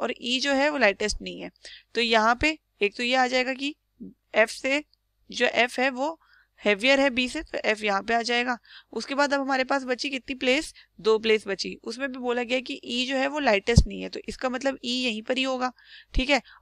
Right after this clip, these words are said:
अब कौन सा बचा, यहाँ पे सी बचा, तो सी यहाँ पे आ जाएगा। तो ये वाली जो कंडीशन थी कि B is heavier than C, वो यहाँ पे फुलफिल हो रही है। तो इस तरीके से अरेंजमेंट है इन सिक्स बॉक्सेस का। अब यहाँ पे बोला गया कि जो सेकंड हेवीएस्ट बॉक्स है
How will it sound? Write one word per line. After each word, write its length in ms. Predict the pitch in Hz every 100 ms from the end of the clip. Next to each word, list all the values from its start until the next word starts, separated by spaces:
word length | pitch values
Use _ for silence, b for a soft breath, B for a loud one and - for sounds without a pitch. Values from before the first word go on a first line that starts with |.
| -
अब 120 | 240 -
कौन 180 | 269
सा 80 | 269
बचा, 200 | 277 269
यहाँ 160 | 285 277
पे 80 | 294
सी 220 | - 233 202
बचा, 220 | 190 185
तो 120 | 208
सी 200 | - 247
यहाँ 180 | 247 220
पे 100 | 262
आ 60 | 254
जाएगा। 260 | 254 254
तो 120 | 262 269
ये 160 | 226
वाली 220 | 247 254
जो 100 | 262
कंडीशन 460 | 262 233 214 240 247
थी 100 | 240
कि 140 | 233
B 240 | 240 214 247 - 254
is 100 | -
heavier 320 | 214 196 226 226
than 180 | 247 247
C, 140 | 220 254 B B B -
वो 60 |
यहाँ 160 | 233 240
पे 100 | 247
फुलफिल 420 | - 233 226 277
हो 80 | 277
रही 120 | 277
है। 80 | 311 - B B
तो 120 | 269 -
इस 120 | 285 277
तरीके 280 | 302 240 254
से 140 | 277
अरेंजमेंट 480 | 220 196 202 214 220
है 60 | 233
इन 100 | 247
सिक्स 240 | 220 -
बॉक्सेस 360 | 190 - 196 -
का। 160 | - - B B B
अब 140 | 240 247
यहाँ 160 | 247
पे 100 | 262
बोला 220 | 269 262
गया 160 | 262 269
कि 120 | 269
जो 100 | 294
सेकंड 360 | - 226 - 262
हेवीएस्ट 360 | 214 214 -
बॉक्स 280 | 208 196 -
है 100 | 247